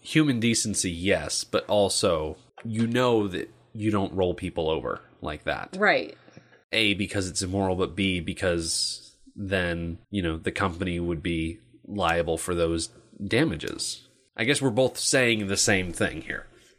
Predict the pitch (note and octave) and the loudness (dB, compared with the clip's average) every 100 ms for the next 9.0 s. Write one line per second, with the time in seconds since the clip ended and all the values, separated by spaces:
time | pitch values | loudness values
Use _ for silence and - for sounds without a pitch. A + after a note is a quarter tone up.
0 | - A#3+ F#3+ - - - A#3 F#3+ F3 E3+ | -2 -2 -2 -8 -12 -12 -2 2 2 0
1 | E3 - E3 E3+ - - F#3 G3 E3+ E3+ | -4 -4 -4 -4 -8 -12 -2 0 2 -2
2 | D#3+ F3 F3 - - - F3+ E3+ F3 F3+ | 2 2 2 -2 -12 -8 -4 -2 0 -2
3 | - _ - C3+ C3+ F3 G#3 - E3 E3 | -6 _ -2 2 4 4 2 0 2 4
4 | D3 D3 C3+ B2 B2+ A#2+ G#2+ G2 F#2+ G2+ | 4 2 2 -2 2 4 6 4 4 0
5 | F#2 G2 F#2+ G#2 F#2 G2+ G#2+ A2 - G2+ | 0 -2 0 2 2 4 6 6 4 2
6 | G#2 F#2+ E2 - F2 F2 F#2+ F3+ A#3+ D#3+ | 4 4 4 -2 -2 -2 2 2 4 2
7 | A2 G#2 G#2 A2+ - G#2 F#2+ F2+ - F2 | 4 2 4 2 0 0 2 2 0 0
8 | F2 D#2+ - D#2+ - - F#2 F#2+ A2+ - | 0 0 -2 -4 -6 -6 2 4 4 2